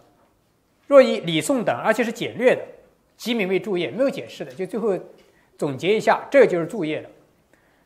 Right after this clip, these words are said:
那么原因呢，一个是前面啊，这五种呢，它已经解释过了。啊，前面在五种正形的时候呢，就有一个简略的解释。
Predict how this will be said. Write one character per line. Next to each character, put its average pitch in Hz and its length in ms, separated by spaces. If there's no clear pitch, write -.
那 208 100
么 220 60
原 202 220
因 269 100
呢， 262 140
一 262 80
个 269 100
是 220 100
前 170 240
面 240 180
啊， 156 140
这 196 120
五 175 180
种 147 240
呢， 156 240
它 233 160
已 185 60
经 196 120
解 143 160
释 214 140
过 247 220
了。 - 140
啊， 151 120
前 156 220
面 190 280
在 196 120
五 165 140
种 196 160
正 220 160
形 147 120
的 175 60
时 170 160
候 147 180
呢， 120 140
就 180 140
有 160 180
一 175 40
个 196 100
简 123 260
略 202 100
的 185 80
解 110 220
释。 - 280